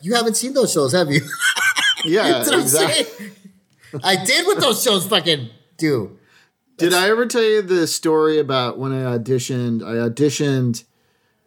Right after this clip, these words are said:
Speaker 2: you know, uh, you know, it was a callback for a guest star on some show.
Speaker 1: Yeah.
Speaker 2: That, li-, this is, like, fifteen years ago, maybe more. Tw-, probably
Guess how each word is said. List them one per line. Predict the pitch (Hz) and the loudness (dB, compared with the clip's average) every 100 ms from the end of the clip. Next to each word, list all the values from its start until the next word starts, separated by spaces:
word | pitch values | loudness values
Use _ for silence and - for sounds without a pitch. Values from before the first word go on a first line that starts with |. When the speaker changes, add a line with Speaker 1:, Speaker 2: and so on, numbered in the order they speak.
| _ - | _ -2
Speaker 2:
you | 127 | 2
know, | 120 110 107 _ _ - | 4 4 0 _ _ -4
uh, | 107 98 92 85 78 82 76 - 117 | -4 -2 -6 -10 -14 -18 -20 -20 -10
you | 127 | -4
know, | |
it | 110 | -4
was | 113 | -4
a | 117 | -6
callback | - 175 170 170 151 147 139 139 135 127 | 0 2 4 4 4 4 4 4 0 -4
for | - - 117 101 | -14 -6 -2 -2
a | 101 | 0
guest | 151 151 - | 0 0 -2
star | - 127 117 107 95 | -4 -2 -2 -4 -6
on | 92 | -8
some | - 117 98 87 - _ _ _ _ _ _ - | -6 -6 -6 -8 -16 _ _ _ _ _ _ -2
show. | - 82 69 - _ | 0 0 -4 -12 _
Speaker 1:
Yeah. | 110 101 | -2 2
Speaker 2:
That, | 123 107 107 | 2 2 4
li-, | 131 | 4
this | 123 127 | 4 2
is, | 113 - - | 2 -2 -6
like, | 78 - | -8 -2
fifteen | 117 - 117 | -4 -2 -4
years | 95 92 90 | -4 -6 -10
ago, | - 85 | -12 -12
maybe | 87 92 | -12 -12
more. | 85 87 - - | -12 -14 -16 -6
Tw-, | 143 113 - | 0 0 2
probably | - - 90 | 2 2 0